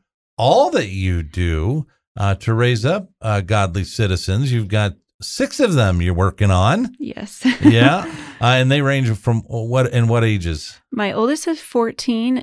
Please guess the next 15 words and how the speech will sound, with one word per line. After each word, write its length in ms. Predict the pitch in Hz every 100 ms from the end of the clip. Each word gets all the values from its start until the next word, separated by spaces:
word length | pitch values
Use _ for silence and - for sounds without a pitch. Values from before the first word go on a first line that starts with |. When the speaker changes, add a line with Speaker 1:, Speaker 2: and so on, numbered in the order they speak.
| -
Speaker 2:
and 260 | 208 196
youngest 540 | 185 185 196 208 214 -
is 220 | 202 185
four 260 | - - -
months. 440 | 170 - - - -
Speaker 1:
Okay. 640 | 117 123 - 277 151 71 - _ _ _
Well, 500 | 143 139 208 98 73 _ 127
y-, 160 | 131 - 120
so, 500 | - 147 131 123 120
uh, 220 | 117 110
Creed 340 | 104 156 165
is 140 | 165 113
a 40 |
big 280 | 101 160 135
brother. 480 | 147 131 82 64